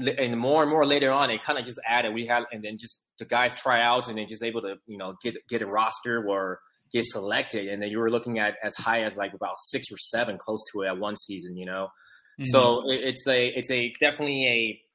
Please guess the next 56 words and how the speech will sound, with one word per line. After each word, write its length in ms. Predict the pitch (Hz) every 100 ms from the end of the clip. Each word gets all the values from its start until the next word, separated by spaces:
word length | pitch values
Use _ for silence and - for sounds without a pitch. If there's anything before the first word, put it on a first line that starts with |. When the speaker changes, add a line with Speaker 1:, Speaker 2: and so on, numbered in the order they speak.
| _ _ -
Speaker 1:
a, 60 |
a 20 |
mixed 360 | 117 131 - -
number 440 | 139 143 143 151 151
per 140 | 143
season 340 | - 147 143
or 140 | 156 127
every 240 | 131 131
time 320 | 123 131 127 135
or 160 | 117
every 300 | 117 123 120
four 200 | - 120 120
years, 320 | 110 120 117
you 80 | 127
know, 140 | 127
what 160 | 131 131
so. 280 | 143 135 135 - _ _ _
But, 300 | 113 110 110 110
but 100 | 120
I 140 | 113
say 320 | 117 - 123 113
it's 200 | 110 -
a, 320 | 104 104 101
it's 140 | 107 -
still 260 | 127 123
a 160 | 107 107
really 280 | 117 123 113
great 320 | - 113 113 -
to 80 | 113
see 400 | - - 123 117
that 240 | 98 87 82 _
because, 420 | 113 - 104 95 101
uh, 240 | 95 87
Speaker 2:
Yeah. 160 | 135 117
Speaker 1:
you 60 |
know, 80 | 104 98 - _ _ _ _
you 80 | 117
know, 80 | 117
I 180 | 117
re-, 120 | 127 127
uh, 60 | 120 -
here 320 | 117 113 131
I 60 |
was 240 | 127 131 123
rehabbing 440 | 123 123 123 123
alongside, 520 | 117 117 117 - 117
like, 160 | 117 107
with 120 | 104
Joshua 380 | - 107 107 110
Sweeney, 580 | - 110 110 110 110 107 _ _ -
uh, 220 | 98 95
you 60 | 104
know, 120 | 101
Rico 300 | 95 117 110
Roman 520 | 101 107 107 110 113 107
or 220 | 95